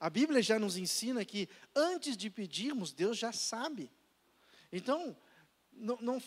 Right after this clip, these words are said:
vamos dizer assim: não faz diferença pra Deus você falar ou não, pedir ou não, porque Ele sabe o que você pensa, que você quer.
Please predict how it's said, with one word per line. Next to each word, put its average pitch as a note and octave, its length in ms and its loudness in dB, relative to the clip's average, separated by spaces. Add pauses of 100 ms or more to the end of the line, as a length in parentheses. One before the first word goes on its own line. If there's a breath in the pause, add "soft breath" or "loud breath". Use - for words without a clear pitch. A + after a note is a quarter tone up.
vamos A3+ 340 0
dizer A#3 280 0
assim: A3 260 0
não A3+ 280 -2
faz B3+ 340 0
diferença B3 960 0
pra G#3 200 -2
Deus F#3 520 0 (280 loud breath)
você E3 260 -4
falar F3 400 2
ou G#3+ 80 -4
não, G3+ 240 -6 (1500)
pedir G#3 380 0
ou A#3 100 4
não, A#3+ 280 2 (760)
porque D#4+ 240 -2
Ele C#4 180 0
sabe A#3+ 360 0
o - 20 -10
que A#3 140 -8
você G#3+ 500 -4 (560 soft breath)
pensa, A#3 580 2
que F3+ 100 -18
você D#3+ 300 -8
quer. F#3+ 380 -2